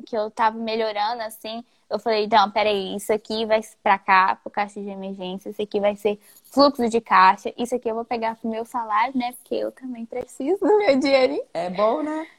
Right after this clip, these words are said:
Speaker 1: É bom, né? A gente
Speaker 2: <laughs>
Speaker 1: trabalha pra isso. E aí eu peguei e comecei, né? Distribuir isso. É,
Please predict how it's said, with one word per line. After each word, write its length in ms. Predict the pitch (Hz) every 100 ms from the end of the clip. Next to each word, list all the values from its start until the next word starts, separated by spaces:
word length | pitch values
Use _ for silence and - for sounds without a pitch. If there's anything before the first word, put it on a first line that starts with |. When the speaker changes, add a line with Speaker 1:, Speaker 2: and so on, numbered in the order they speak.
| _ _ _ _ _ _ -
Speaker 1:
É 120 | 294
bom, 300 | 277 269 330
né? 380 | 523 523 698 508 - _ _ _
A 580 | 381 440 415 _ 330 -
gente 140 | 214
Speaker 2:
<laughs> 120 | 202 196
Speaker 1:
trabalha 440 | - 196 277 302 -
pra 240 | 349 415
isso. 320 | 262 226 - 214 - _ _ _
E 460 | - 220 240 247 247
aí 280 | 233 240 247
eu 160 | 262 277
peguei 960 | 320 277 240 233 247 302 392 392 -
e 240 | - 320 320 -
comecei, 600 | 302 294 370 427 311 254
né? 260 | 226 240 - _
Distribuir 680 | - 262 240 311 381 214
isso. 300 | 220 - - 202 _ _ _ _ _
É, 380 | - 190 196 196